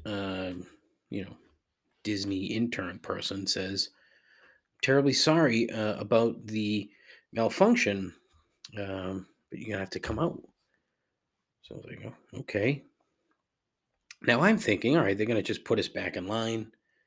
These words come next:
at the front of the next, uh, sh-, front of the line, I should say, because we got fucking hosed." Nope. Like, "So what, you know, do we wait until this is fixed, or?" "No, you can get back in line."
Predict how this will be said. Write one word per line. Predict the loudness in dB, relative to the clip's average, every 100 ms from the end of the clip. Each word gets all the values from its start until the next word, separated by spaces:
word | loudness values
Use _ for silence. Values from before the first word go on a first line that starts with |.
| _ _ _ _ _ -10
at | -8
the | 0
front | 6 6
of | 6
the |
next, | 4 0 -4
uh, | -2 -2 -2 -4
sh-, | -2 -2 -2
front | 8 10
of | 10
the | 8
line, | 2 -2
I |
should | -2 -2
say, | 0
because | 2 2 2 2 0
we | 2
got | 2 0 -8
fucking | -4 -4 -2 0
hosed." | 2 2 0 -6 -12 _ _ _ _ _ _ _ _ _ _ _ _ 0
Nope. | 2 2 -2 -20 _ _ _ _ -20 -20 _ _ _
Like, | -6 -6 -6 -10 _ _ _ _ -20 _
"So | 6 12
what, | 12 10 2 -10 -2
you | 0
know, | 0
do | -4 -4
we | -2
wait | 6 8 6
until | 4 0
this | 0 -2
is |
fixed, | 4 6 6 2 0
or?" | 2 0 -10 -16
"No, | 2 6
you | 8 6
can | 6
get | 2 2
back | -2 0
in | -2
line." | 0 0 -2 -12